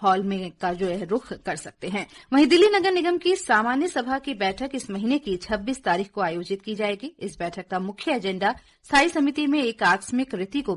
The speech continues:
भरने के लिए चुनाव कराना है। स्थायी समिति के लिए नामांकन दाखिल करने की अंतिम तिथि उन्नीस सितंबर है। ये रिक्ति कमलजीत सहरावत के लोकसभा सदस्य चुने जाने के कारण उत्पन्न हुई है।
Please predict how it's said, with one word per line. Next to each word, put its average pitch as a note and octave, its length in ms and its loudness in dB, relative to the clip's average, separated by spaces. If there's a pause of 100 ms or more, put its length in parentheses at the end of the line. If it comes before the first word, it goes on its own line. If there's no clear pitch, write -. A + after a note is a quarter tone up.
भरने F#3+ 260 -4
के A3+ 140 -6
लिए A3+ 280 -6
चुनाव E3 320 -4
कराना D3+ 300 -8
है। F#3 160 -8 (320)
स्थायी C#4+ 240 4
समिति C#4 380 0
के C#4 140 -4
लिए C#4 200 -2
नामांकन G#3+ 580 0
दाखिल A3 300 -2
करने F#3+ 300 -6
की F#3+ 120 -8
अंतिम F3+ 300 -6
तिथि A3+ 400 -6
उन्नीस F3+ 360 -6
सितंबर F#3 440 -6
है। B3+ 120 -10 (100)
ये G3+ 100 0
रिक्ति A#3 380 -4 (260)
कमलजीत D4+ 500 2
सहरावत G#3 540 -2
के F#3+ 140 -4
लोकसभा F3+ 440 -8
सदस्य G3 560 -6 (140)
चुने F#3+ 220 -6
जाने F#3 260 -4
के E3+ 240 -10 (100)
कारण E3+ 280 -2
उत्पन्न F3 380 -12
हुई E3 180 -12
है। F#3 320 -6